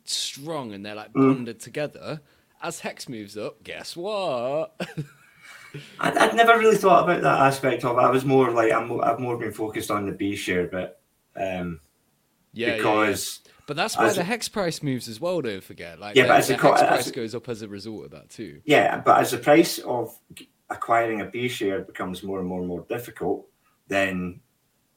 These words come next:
Speaker 2: it would stand to reason that because this is minting off the B share, that the cost would rise as well,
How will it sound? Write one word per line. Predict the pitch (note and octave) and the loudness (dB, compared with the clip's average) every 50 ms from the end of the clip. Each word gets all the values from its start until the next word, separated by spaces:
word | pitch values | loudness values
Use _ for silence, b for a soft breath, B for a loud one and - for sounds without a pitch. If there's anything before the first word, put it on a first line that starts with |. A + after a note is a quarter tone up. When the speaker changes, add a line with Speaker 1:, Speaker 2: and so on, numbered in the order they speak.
| _ _ _ - | _ _ _ -2
Speaker 2:
it | - - - | -2 -2 -2
would | G#2+ F#2+ | -2 -4
stand | - - - - A2 G#2+ G#2+ G2 | -4 -4 -2 0 0 0 -2 -4
to | - G#2 F#2 | -4 -4 -4
reason | F#2 G2+ A2+ A#2+ B2 A#2 A2+ G2+ F#2 F2+ | -4 -4 -4 -4 -4 -6 -4 -4 -4 -4
that | F#2 F2 - | -4 -6 -8
because | F#2+ - - G2+ G2 - | -8 -6 -4 -4 -4 -4
this | G#2+ G2 - | -6 -8 -8
is | G2+ F2 G2 | -8 -10 -8
minting | F#2+ G2+ G#2+ A#2 A#2+ - G#2 F#2 | -6 -6 -6 -6 -6 -6 -8 -6
off | F2+ F2 - | -6 -6 -8
the | - - | -10 -8
B | - G#2+ G#2 G2+ | -6 -4 -4 -4
share, | - - G2+ F#2 F2+ F2 | -4 -4 -2 -2 -2 -2
that | E2+ F#2 G2+ - - - - | -2 -4 -6 -6 -6 -10 -10
the | - - F2 F2 - _ _ | -8 -6 -6 -6 -8 _ _
cost | - - - - - - - - - - _ _ _ _ _ _ _ _ - | -10 -6 -4 -4 -2 -4 -6 -8 -8 -14 _ _ _ _ _ _ _ _ -14
would | - - - | -12 -10 -8
rise | F2+ E2 E2 D#2+ - | -8 -8 -8 -8 -10
as | F2 D#2+ - | -12 -12 -12
well, | D#2+ D2 - - | -14 -14 -14 -16